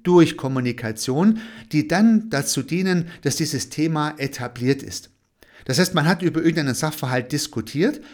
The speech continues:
und hat eine strukturelle Lösung gefunden. Und wenn diese strukturelle Lösung dann als Struktur wirklich in der Organisation eingeführt ist,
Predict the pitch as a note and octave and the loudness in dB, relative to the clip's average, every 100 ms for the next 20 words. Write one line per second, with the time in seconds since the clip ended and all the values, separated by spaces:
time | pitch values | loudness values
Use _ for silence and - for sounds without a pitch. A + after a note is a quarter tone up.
0 | - - D3+ F3 - C#3 D#3+ C#3+ - - | -20 -2 0 2 0 0 0 0 -2 -2
1 | A3+ C4 - F#3 F3+ F3 E3+ F3 A3 G3 | -2 -2 -4 -2 0 0 2 4 4 2
2 | C#3+ A#2+ - A2 G2 G2 - - - D3+ | 0 -4 -6 -8 -8 -12 -18 -20 -2 0
3 | D#3 D#3 D3+ A#3+ C4+ A3+ - A3 F#3+ F3+ | 2 0 2 2 4 2 2 -2 -2 0
4 | F3 D#3 E3+ F#3+ B2 A#2+ B2 B2 F#3+ - | 2 2 0 0 -2 -2 -4 -2 -2 -2
5 | - G3+ F#3+ - - G3+ D#3+ A2 - - | -2 -4 -4 -8 -2 0 0 -2 -10 -20
6 | _ B2+ A3 A#3+ A#2+ A2 - - - A#3+ | _ 4 4 4 0 -4 -6 -12 2 4
7 | G3+ D#3+ D3+ C#3+ C#3 C#3 - A#2 - G#2 | 4 2 -2 -2 -2 -4 -4 -6 -4 -8
8 | G2+ - E3 A3+ G#3 G3+ G3 E3 E3 | -8 -2 2 4 2 -2 -2 0 -2